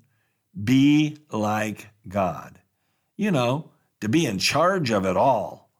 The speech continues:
Of course, there were consequences to their acting on that. Bluntly, that you shall surely die. You see, God is very serious about our precise focus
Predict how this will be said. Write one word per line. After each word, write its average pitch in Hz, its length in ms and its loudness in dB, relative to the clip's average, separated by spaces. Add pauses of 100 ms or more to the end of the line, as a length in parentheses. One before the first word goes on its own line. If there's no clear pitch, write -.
(720)
Of 127 100 -8
course, 160 520 0 (160)
there 175 120 0
were 185 80 -2
consequences 175 840 -4
to 147 140 0
their 127 180 0
acting 117 460 -4
on 82 180 -14
that. 85 320 -16 (380)
Bluntly, 107 720 -2 (480)
that 113 220 -2
you 135 340 2
shall 107 240 0
surely 139 420 0
die. 92 380 -2 (960)
You 147 60 -2
see, 185 200 0
God 170 280 -2
is 110 160 -2
very 147 400 0
serious 117 500 -2
about 135 240 2
our 131 160 2
precise 151 720 0
focus 214 640 -4